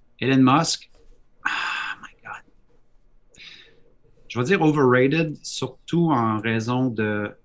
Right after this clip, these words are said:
beaucoup de ses positions que je trouve que c'est inflammatoire. Tu sais, ça, il, c'est, c'est, il met le feu sur des, des, des trucs, mais pour l'ensemble de l'œuvre entrepreneuriale, les risques qu'il prend, euh, je trouve qu'il est exceptionnel, mais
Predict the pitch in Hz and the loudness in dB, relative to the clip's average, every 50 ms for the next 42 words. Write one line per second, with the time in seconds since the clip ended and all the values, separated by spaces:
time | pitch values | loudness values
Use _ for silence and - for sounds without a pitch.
0 | _ _ _ _ _ _ _ _ _ _ _ - 151 110 107 120 - - 180 175 | _ _ _ _ _ _ _ _ _ _ _ -16 -12 -6 -4 -2 0 0 0 0
1 | - 131 127 - 127 127 113 113 117 - - 131 131 131 127 - 117 117 117 113 | 0 -2 -2 -2 -2 -4 -2 -4 -4 -2 -2 0 0 0 0 -2 -2 -2 -2 -4
2 | - - _ _ - - - - 135 135 135 123 110 - - 110 110 117 110 - | -6 -12 _ _ -16 -8 -4 -2 -2 -2 -2 -4 -4 -4 -4 -4 -4 -4 -2 -2
3 | 120 113 113 107 104 - - 113 117 117 120 - - 123 - 202 - 110 120 113 | -2 0 0 -2 -4 -6 -6 -6 -4 -4 -2 -2 -4 -4 -2 -4 -2 -2 -2 -2
4 | 113 110 107 107 110 110 - - - - - - - - - 107 107 110 117 117 | -2 -4 -6 -8 -10 -12 -14 -16 -16 -14 -12 -12 -10 -10 -8 -8 -6 -4 -2 0
5 | 110 123 127 127 117 - - - 135 131 - 110 101 98 104 98 101 101 95 98 | 0 0 0 0 -2 -4 -2 -2 -2 -2 -2 -4 -4 -4 -4 -2 -2 -4 -4 -4
6 | 101 98 - - 135 139 147 139 - _ _ _ _ _ _ 104 104 104 98 - | -6 -6 -4 -2 0 0 0 -2 -6 _ _ _ _ _ _ -6 -6 -6 -6 -6
7 | 117 110 110 110 117 123 120 - 135 135 127 117 117 113 110 120 120 117 117 107 | -6 -4 -2 -2 -2 -2 -2 -2 0 0 2 2 0 0 0 0 -2 -2 -2 -4
8 | 107 - - 107 - 113 110 107 104 104 107 110 120 127 123 110 101 98 98 98 | -4 -6 -10 -10 -6 -4 -4 -2 -2 -2 -2 -2 -2 -2 -2 -2 -4 -4 -4 -2
9 | 120 131 127 - - - - - 110 110 120 135 147 - _ _ _ _ _ _ | -2 -2 -2 -4 -8 -12 -12 -8 -4 -2 -2 -2 -4 -8 _ _ _ _ _ _
10 | _ _ _ _ _ _ _ _ _ _ _ _ _ - 101 98 98 98 95 95 | _ _ _ _ _ _ _ _ _ _ _ _ _ -14 -12 -10 -10 -10 -10 -10
11 | 95 92 92 92 92 92 92 - - - - - - - - _ _ _ _ _ | -10 -12 -12 -12 -12 -14 -14 -14 -16 -16 -18 -20 -20 -20 -20 _ _ _ _ _
12 | _ _ _ _ _ _ _ - - - - 110 107 - - 107 98 95 87 95 | _ _ _ _ _ _ _ -18 -18 -10 -8 -8 -8 -6 -8 -6 -6 -6 -6 -8
13 | 95 - - 98 - - 98 87 95 101 107 110 98 92 87 | -10 -12 -12 -14 -14 -12 -10 -8 -6 -6 -4 -4 -4 -4 -6